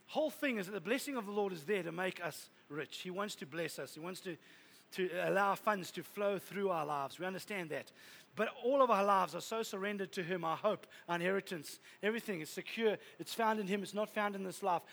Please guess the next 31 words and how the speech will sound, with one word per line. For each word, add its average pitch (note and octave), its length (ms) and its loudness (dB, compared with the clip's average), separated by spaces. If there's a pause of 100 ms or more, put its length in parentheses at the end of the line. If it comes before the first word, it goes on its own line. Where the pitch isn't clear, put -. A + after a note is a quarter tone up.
(140)
I'm F#3+ 120 0
a F#3 60 -2
spiritual G#3+ 580 -2 (440)
being, F3+ 360 0
friends. C#3+ 460 -10 (180)
Now F3+ 140 2
that F#3 100 0
I'm F#3 120 -2
connected F#3+ 420 -4
with E3+ 160 -8
Christ, G3+ 340 0
a E3 40 -6
life-giving F3 460 0
spirit, E3+ 280 -8 (220)
I'm F3 100 -4
a E3+ 60 -4
spiritual G#3+ 460 -4
being. B2+ 200 -8
It - 240 -16
means A#3 140 2
I B3 60 6
can A3+ 180 2
live C4 140 8
on C4+ 100 2
this A#3+ 160 -2
earth A3+ 200 4
and G3+ 100 -2
I G3 80 4
can F#3 180 -2
enjoy G3+ 300 4
it, - 100 0